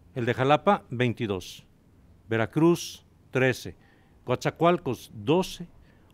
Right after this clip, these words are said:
Orizaba, ocho y Pánuco, siete. También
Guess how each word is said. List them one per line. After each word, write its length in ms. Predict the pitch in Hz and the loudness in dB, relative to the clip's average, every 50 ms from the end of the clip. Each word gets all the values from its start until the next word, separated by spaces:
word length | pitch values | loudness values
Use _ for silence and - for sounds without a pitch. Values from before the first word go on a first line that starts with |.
| - | -8
Orizaba, 600 | 117 117 110 98 - - 147 139 135 123 107 - _ | -6 -4 -4 -2 0 2 2 2 2 0 -2 -4 _
ocho 440 | - 156 180 185 185 - 208 202 185 - - - _ _ - | -2 0 0 0 -2 -4 -6 -6 -6 -8 -14 -20 _ _ -10
y 120 | - 123 | -10 -10
Pánuco, 640 | - - 160 165 175 185 190 180 - 180 202 196 185 - - | -4 0 0 2 2 2 0 -2 -2 -4 -6 -6 -8 -12 -18
siete. 540 | - - - 123 113 104 - - 95 87 - _ _ _ _ _ _ _ _ _ _ _ _ _ _ _ _ _ _ _ _ _ _ _ | -18 -10 -6 -4 -4 -4 -4 -8 -14 -20 -20 _ _ _ _ _ _ _ _ _ _ _ _ _ _ _ _ _ _ _ _ _ _ _
También 680 | - 151 156 156 185 196 208 214 214 214 214 190 - | 0 0 2 4 4 6 6 6 6 4 2 0 -2